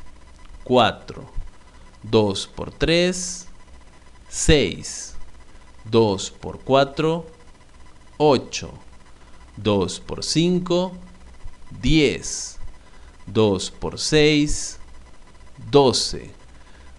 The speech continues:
Dos por siete, catorce. Dos por ocho, dieciséis. Dos por nueve,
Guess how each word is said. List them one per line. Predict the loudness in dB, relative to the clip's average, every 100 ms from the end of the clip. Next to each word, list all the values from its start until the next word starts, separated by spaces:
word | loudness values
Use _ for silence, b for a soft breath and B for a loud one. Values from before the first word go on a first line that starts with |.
| -12
Dos | 2 4 4 0
por | -6 -6 -4
siete, | -2 4 4 4 2 -2 -2 -6 -16 -20 -20 -20 -20 -20 -6
catorce. | -4 2 2 2 -2 -6 -10 -16 -20 -20 b b b b b 0
Dos | 4 4 4 -4
por | -6 -2 2
ocho, | 2 2 0 0 0 -4 -10 -20 -20 -20 -10
dieciséis. | -4 2 8 10 10 8 6 2 4 4 2 -4 -12 b b b b b -4
Dos | 4 4 4 -2
por | -6 -8 -4
nueve, | 0 4 4 4 4 0